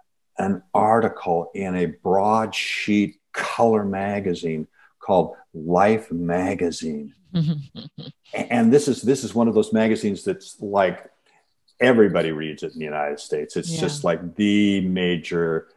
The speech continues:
Speaker 1: it's like
Speaker 2: Right.
Speaker 1: Time magazine, but
Speaker 2: Yeah.
Speaker 1: it's, it's big. It's a
Speaker 2: Yeah.
Speaker 1: whole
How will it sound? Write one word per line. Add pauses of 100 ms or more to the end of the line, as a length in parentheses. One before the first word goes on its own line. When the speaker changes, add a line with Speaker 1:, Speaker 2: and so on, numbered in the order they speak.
(120)
Speaker 1:
it's
like
Speaker 2:
Right.
Speaker 1:
Time
magazine,
but
Speaker 2:
Yeah.
Speaker 1:
it's, (100)
it's
big. (300)
It's
a
Speaker 2:
Yeah.
Speaker 1:
whole